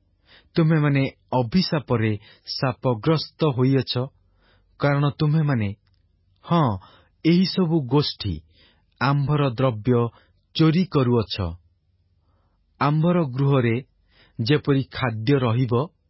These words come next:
ଏଥିପାଇଁ ତୁମେମାନେ ଆମ୍ଭର ଭଣ୍ଡାରକୁ ସମ୍ପୂର୍ଣ୍ଣ ଦଶମାଂଶ ଆଣ, ଆଉ ଆମ୍ଭେ ଆକାଶସ୍ଥ ଦ୍ୱାର ସବୁ ମୁକ୍ତ କରି ରଖିବା ପାଇଁ ସ୍ଥାନ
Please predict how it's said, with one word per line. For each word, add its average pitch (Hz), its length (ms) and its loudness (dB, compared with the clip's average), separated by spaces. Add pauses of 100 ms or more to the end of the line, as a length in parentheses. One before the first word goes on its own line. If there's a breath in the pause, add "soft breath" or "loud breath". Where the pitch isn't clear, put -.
(640)
ଏଥିପାଇଁ 127 600 0 (460 soft breath)
ତୁମେମାନେ 151 480 2 (260)
ଆମ୍ଭର 135 400 0
ଭଣ୍ଡାରକୁ 123 920 0 (300 loud breath)
ସମ୍ପୂର୍ଣ୍ଣ 151 760 -2
ଦଶମାଂଶ 143 720 -4 (320)
ଆଣ, 107 180 0 (1000)
ଆଉ 151 140 2 (220)
ଆମ୍ଭେ 123 440 0 (460 loud breath)
ଆକାଶସ୍ଥ 156 840 -4 (580 loud breath)
ଦ୍ୱାର 139 420 0
ସବୁ 156 360 -2
ମୁକ୍ତ 139 460 -4
କରି 135 340 0
ରଖିବା 139 440 -2
ପାଇଁ 117 360 0 (360 loud breath)
ସ୍ଥାନ - 340 -2